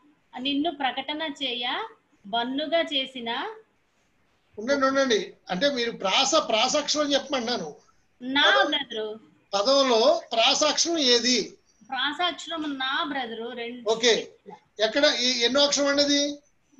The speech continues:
Speaker 1: స్టార్టింగ్ లో నిన్-, నిన్న, నిన్ను ప్రకటన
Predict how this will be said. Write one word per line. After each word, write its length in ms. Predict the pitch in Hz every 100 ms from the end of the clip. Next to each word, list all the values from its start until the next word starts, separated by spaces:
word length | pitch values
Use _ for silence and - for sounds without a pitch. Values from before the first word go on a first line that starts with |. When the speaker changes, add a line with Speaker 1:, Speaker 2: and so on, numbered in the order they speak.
| 254 247 -
Speaker 1:
స్టార్టింగ్ 640 | - 262 285 294 359 330
లో 220 | 320 339
నిన్-, 640 | 330 302 294 294 277 254 254 _
నిన్న, 580 | 254 262 277 302 339 330 - _ _ _ _ _ _ - _ _ _ _ _ - - _ _ _ _ _ _ _ _ _ _ _ _ 247
నిన్ను 560 | 294 294 320 359 359
ప్రకటన 600 | 302 285 302 302 320 339